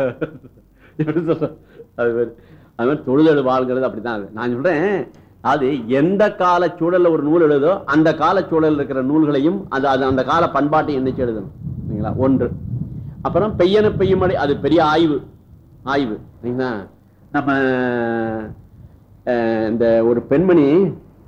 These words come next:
கா-, காங்கிரஸ்கார பெண்மணி அமைச்சரா இருந்தாங்களே, ஆ? ஆ,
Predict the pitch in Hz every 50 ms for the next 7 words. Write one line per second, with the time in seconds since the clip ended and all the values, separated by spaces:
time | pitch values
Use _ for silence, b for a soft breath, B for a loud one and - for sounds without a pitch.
0 | - - - - - - - - 127 123 - 131 143 165 175 175 165 151 131 139
1 | 135 135 131 139 131 131 135 135 139 131 127 127 127 120 123 131 127 - 131 127
2 | 120 117 113 104 104 98 98 98 - - - - - - - - - - - -
3 | - - - - - - - - - - - - - _ - - - 185 180 -
4 | - - - - - - - - - - - - - - - - - - 135 175
5 | - - - - - - - - 127 127 120 120 110 98 90 87 - - - -
6 | - - - - - - - - 180 - - - - - - - - - - 123
7 | 127